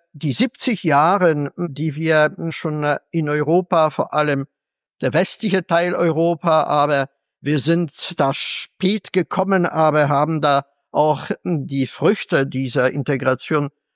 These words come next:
auch schon genießen können, die haben uns, die geben uns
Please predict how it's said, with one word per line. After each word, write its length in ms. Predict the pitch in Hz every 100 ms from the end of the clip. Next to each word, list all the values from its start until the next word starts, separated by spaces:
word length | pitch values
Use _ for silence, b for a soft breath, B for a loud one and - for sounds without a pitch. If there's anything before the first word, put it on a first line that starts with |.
| _ -
auch 380 | 139 147 147 156 -
schon 320 | - 143 127
genießen 580 | 131 131 226 - 165 135
können, 520 | - 120 131 170 214 _ _ _ _ _ -
die 200 | 202 233
haben 440 | 165 147 156 202 196
uns, 560 | - 160 165 180 - -
die 180 | 151 127
geben 360 | 180 214 226
uns 580 | 208 185 190 - - -